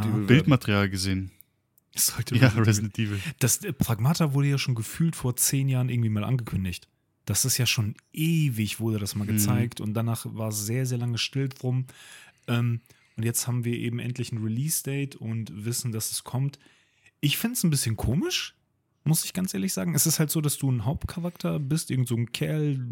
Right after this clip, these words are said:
Speaker 1: in Mech-Suit irgendwie. Du hast aber so ein Androidenkind bei dir und dieses Androidenkind macht so Magic-Kram, so Space Magic und dadurch kämpfst du
Speaker 3: Uh,
Speaker 1: auch.
Speaker 3: Space Magic.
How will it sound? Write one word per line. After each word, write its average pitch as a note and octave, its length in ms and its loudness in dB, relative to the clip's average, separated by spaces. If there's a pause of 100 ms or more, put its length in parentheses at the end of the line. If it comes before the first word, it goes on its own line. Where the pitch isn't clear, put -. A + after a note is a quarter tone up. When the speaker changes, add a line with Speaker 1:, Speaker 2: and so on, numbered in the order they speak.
Speaker 1:
in A2+ 400 0
Mech-Suit D3 560 0
irgendwie. C#3 420 0 (460)
Du A2+ 120 0
hast D3 220 0
aber C3+ 180 -2
so B2+ 160 0
ein B2+ 240 -2 (200)
Androidenkind B2 1120 0
bei F#2+ 220 0
dir F2+ 200 -4
und G#2 140 -2
dieses A#2 160 0
Androidenkind C3 760 0
macht B2 240 -2
so A2+ 300 -2
Magic-Kram, D3+ 1000 -2
so - 120 -4
Space C#3 400 0
Magic E3+ 440 -2 (800)
und C3 160 4
dadurch C#3 280 2
kämpfst - 420 0
du D4+ 60 10
Speaker 3:
Uh, E4+ 160 10
Speaker 1:
auch. F2+ 60 -4
Speaker 3:
Space - 320 2
Magic. F#3+ 360 4